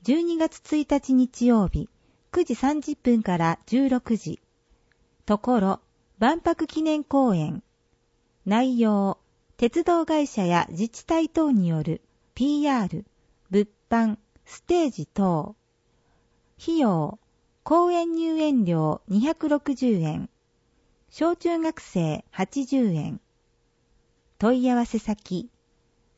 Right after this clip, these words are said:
大阪モノレール株式会社、総務部、経営戦略室。電話、零六六一七零の四八二六。茨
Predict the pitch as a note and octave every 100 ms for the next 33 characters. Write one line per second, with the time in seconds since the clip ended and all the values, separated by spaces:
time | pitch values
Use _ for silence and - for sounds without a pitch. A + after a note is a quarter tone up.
0 | - C#4+ E4+ F4 E4+ E4 D#4+ D#4 D#4 D4
1 | F#3+ - F#3 A#3+ - - A#3 A3 G3+ -
2 | D#3 - _ _ _ - B3 C#4 B3+ A#3+
3 | E3 D#3 - _ - C#4 E4 D#4+ D#4 -
4 | D4 C#4+ C4+ B3+ B3 - - E3 - _
5 | _ _ _ _ _ _ _ - G3+ A#3
6 | A3 F#3 E3+ _ _ _ _ _ _ -
7 | A3 C#4 C4+ B3+ - - D#3+ - _ _
8 | - G3 - F4 F4 - G#3+ F3 E3+ G#3+
9 | G#3+ G#3+ F#3+ D#3+ - - _ _ _ -
10 | A#3+ E4 D#4+ E4+ - F3 E3+ G#3 G#3 F#3+
11 | F#3 - C3+ _ _ _ _ _ _ _
12 | _ _ _ _ _ _ _ _ _ _
13 | _ _ _ _ _ - A#3+ D#4 D4